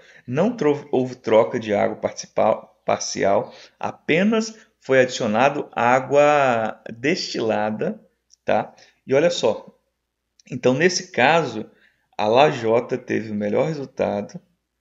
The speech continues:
a Ceramine, ela teve os, realmente, comparando as mídias vendidas e teve o melhor resultado,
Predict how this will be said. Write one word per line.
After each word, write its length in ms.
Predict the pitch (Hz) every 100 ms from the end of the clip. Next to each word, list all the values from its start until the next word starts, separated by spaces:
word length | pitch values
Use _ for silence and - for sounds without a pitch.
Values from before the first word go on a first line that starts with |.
| _ _ _ -
a 80 | -
Ceramine, 920 | - 156 160 131 117 117 101 101 - _ _ _ -
ela 220 | 107 110
teve 640 | 107 110 104 104 98 - _ _ _ _ _ -
os, 360 | 117 - -
realmente, 880 | 120 127 135 110 120 147 - 110 - -
comparando 500 | 127 120 117 107 113
as 180 | 101 104
mídias 360 | 110 110 104
vendidas 580 | 101 101 101 101 101 101
e 80 | 98
teve 360 | - 110 104
o 60 | 107
melhor 300 | 104 101 104
resultado, 640 | 110 107 - 104 110 135